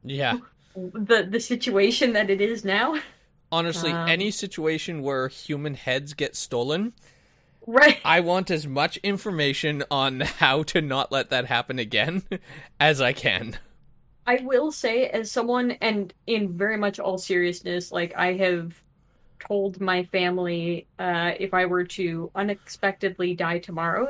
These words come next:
Speaker 2: that I would heavily like to, um, them to consider donating my body to science. Um, our local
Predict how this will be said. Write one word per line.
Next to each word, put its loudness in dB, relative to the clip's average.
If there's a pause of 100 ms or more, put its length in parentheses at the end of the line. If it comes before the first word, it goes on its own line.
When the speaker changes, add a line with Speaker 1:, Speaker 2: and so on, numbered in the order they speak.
Speaker 2:
that -2 (140)
I -2
would -4 (580)
heavily 0
like 0 (260)
to, 2
um, 0
them 0
to -8
consider -4
donating -4
my -4
body -6
to -6
science. -6 (500)
Um, 0
our 4 (160)
local 0